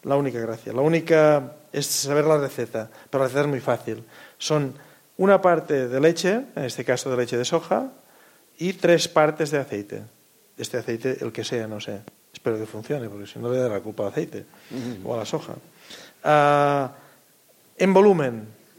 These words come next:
Speaker 1: por cierto, no en peso, ¿eh? No lo, en este caso, en cocina todo se tiene que pesar, menos esto, <laughs> que se tiene que
Speaker 2: Ujú.
Speaker 1: hacer en dos tacitas o tres, tres tacitas de, de aceite y una de, es decir, en volumen.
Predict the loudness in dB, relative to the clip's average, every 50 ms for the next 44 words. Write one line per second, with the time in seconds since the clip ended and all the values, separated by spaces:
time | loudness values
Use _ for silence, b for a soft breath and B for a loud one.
0 | -20 _ _ _ _ _ -8 -8 -2 2 2 2 2 0 0 2 2 0 2 0
1 | -2 -2 -2 -4 -4 -4 -2 -2 0 -2 -2 -2 -4 -4 -2 -2 -2 0 0 2
2 | 2 2 2 0 -4 -6 -4 -4 -4 -4 -4 -6 -4 -2 0 0 0 0 2 2
3 | 4 4 4 2 2 0 -2 -4 -2 -2 -4 -4 -6 -6 -4 -4 -2 -2 -4 -6
4 | B B B B B B B B B -4 0 2 2 4 4 2 2 0 -2 -4
5 | -8 -12 -12 -12 -10 -8 -8 -8 -6 -6 -6 -6 -4 -2 0 0 0 0 0 0
6 | -2 -4 -6 B B B B B B B -6 -4 -4 -2 -4 -4 -6 B B B
7 | B B B B _ _ -20 -12 -4 -2 0 0 0 0 -2 -2 -2 -2 -4 -2
8 | 0 0 0 -2 -2 -2 0 2 2 2 2 0 -2 -4 -6 -6 -6 -6 -6 -6
9 | -6 -6 -4 -4 -4 -4 -2 -2 -2 0 0 -2 -4 -6 -8 -14 -20 _ _ _
10 | -8 -8 -6 -4 -4 -6 -4 -4 -4 -4 -4 -6 -8 -8 -6 -6 -6 -6 -6 -6
11 | -6 -8 -8 -12 -16 -20 _ B B B B B -20 -20 -20 B B B -20 -18
12 | -16 -16 -14 -14 -12 -10 -8 -8 -8 -8 -10 -12 -12 -14 -16 -18